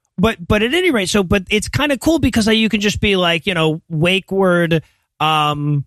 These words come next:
<laughs> it's like, it's like I'm, I'm trying to avoid saying a slur, but yeah, yeah, I'll just say, like, wake word, switch picture mode to movie,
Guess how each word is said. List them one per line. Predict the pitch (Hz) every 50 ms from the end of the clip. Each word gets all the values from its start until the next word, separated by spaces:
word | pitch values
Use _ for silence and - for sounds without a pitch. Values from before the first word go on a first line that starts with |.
| _ _ _
<laughs> | _ _ _
it's | 156 131 113 113 175 247 247 123 - - -
like, | 233 269 226 277
it's | 254 233 240 - -
like | 262 247
I'm, | 247 233 208 220 - 208 208 196
I'm | 190 196 185
trying | 202 208 214
to | 196 190 185
avoid | 185 165 147 170 175 180 180 180 175 160 156
saying | 151 - - 170 165 170 165 165 165 160 160 156 - - _ _ -
a | 151
slur, | 139 - - - 190 185 180 170 156 143 143
but | 143 202 180 180
yeah, | 202 180 160 - - - - _
yeah, | 214 214 170
I'll | 185 185
just | 190 196 -
say, | 226 208 190
like, | 185 180 165 - - _ _ _ -
wake | 185 262 269 285 -
word, | 240 233 214 202 175 -
switch | - - 240 302 254 - -
picture | - 240 262 233 - - 220 208
mode | 190 190 180 180 185 180 156 139
to | - - 180 175 170 170
movie, | 160 170 196 220 247 240 220 170 147 120 92 82